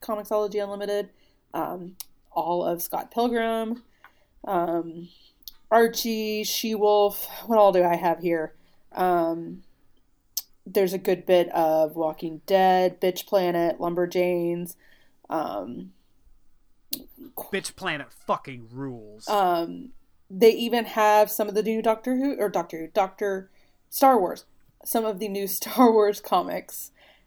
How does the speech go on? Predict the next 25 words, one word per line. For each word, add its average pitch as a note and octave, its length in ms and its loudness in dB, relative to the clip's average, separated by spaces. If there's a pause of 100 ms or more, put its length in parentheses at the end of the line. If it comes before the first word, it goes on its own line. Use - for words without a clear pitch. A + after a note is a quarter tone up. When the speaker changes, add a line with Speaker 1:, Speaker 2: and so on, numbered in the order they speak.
(120)
Speaker 1:
Um, F#3+ 500 -2
I'm F#3+ 120 -6
also F3 200 -2
watching E3 400 -6
Doctor E3+ 340 -10
Who. E3+ 120 -12
That E3 200 -6 (520)
would F3+ 220 -8
be F3 160 -6
that. F3 380 -2 (420)
Um, F3 440 0
and G#3+ 140 4
it A3 80 4
is, A3+ 440 0 (420)
I A3 60 -8
think, E4+ 200 -6
like, B3 160 -4
five F3+ 240 0
or G3+ 60 0
six G#3 240 -4
bucks F#3+ 240 -2
a F3+ 40 0
month, F#3 400 -6 (600)
and F#3+ 400 2
Speaker 2:
Cool. F3+ 180 -8